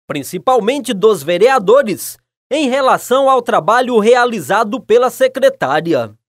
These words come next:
Ocupando o cargo, assumiu essa semana o ex-diretor do Hospital Municipal, Célio Candil.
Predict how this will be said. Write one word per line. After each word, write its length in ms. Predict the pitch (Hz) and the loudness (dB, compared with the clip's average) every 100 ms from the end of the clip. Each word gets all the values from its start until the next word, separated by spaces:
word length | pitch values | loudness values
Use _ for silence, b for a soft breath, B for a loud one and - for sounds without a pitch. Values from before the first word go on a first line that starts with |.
| _ | _
Ocupando 680 | 233 269 339 - 330 349 311 | 0 2 0 -2 -2 -2 0
o 160 | 240 175 | 2 2
cargo, 600 | - 160 214 185 123 107 _ _ _ | 2 0 0 0 -6 -14 _ _ _
assumiu 640 | 139 160 285 269 302 311 | -2 -2 -2 -2 -2 0
essa 260 | 285 269 247 | 0 0 -2
semana 560 | - 175 147 247 269 247 | 0 -4 2 2 4 4
o 180 | 220 | 6
ex-diretor 760 | 269 294 190 262 226 - 233 233 | 6 4 0 0 0 4 4 4
do 120 | 196 | 4
Hospital 600 | 208 247 - 202 240 254 | 4 2 0 -4 2 2
Municipal, 880 | 247 269 302 - 277 - 196 220 135 | 0 -4 -4 -4 -6 0 2 2 -2
Célio 580 | - - 233 262 262 277 | -10 -4 -2 0 -2 -4
Candil. 720 | - 294 214 117 143 170 135 | -2 -4 -4 -6 -6 -4 -6